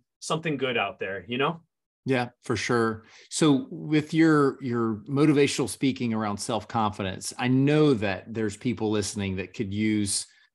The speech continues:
Speaker 2: some of the tactics that you share and some of the
Speaker 1: Yeah.
Speaker 2: things that you help motivate people to do. So what are some of those that you can share?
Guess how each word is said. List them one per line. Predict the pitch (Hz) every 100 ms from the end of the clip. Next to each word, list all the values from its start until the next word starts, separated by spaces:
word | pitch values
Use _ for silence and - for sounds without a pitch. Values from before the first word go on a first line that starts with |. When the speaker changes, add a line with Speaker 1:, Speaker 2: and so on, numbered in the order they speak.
| -
Speaker 2:
some | - 143 131
of | 107
the | 113 107 104 95 _
tactics | - 127 117 - 117 -
that | 113 101
you | 113
share | 104 - 113 110 107
and | 98 -
some | 120
of | 110
the | 107
Speaker 1:
Yeah. |
Speaker 2:
things | 135 120 107
that | 113 117
you | 117
help | 123 110
motivate | 117 113 120 110 107 98
people | - 113 104 98
to | - 101
do. | 95 127 120 101 101 - -
So | - 143
what | 135 196
are |
some | 180 180 151
of |
those | 135 135 110
that | 110 127
you |
can | - 110
share? | - 127 113 90 82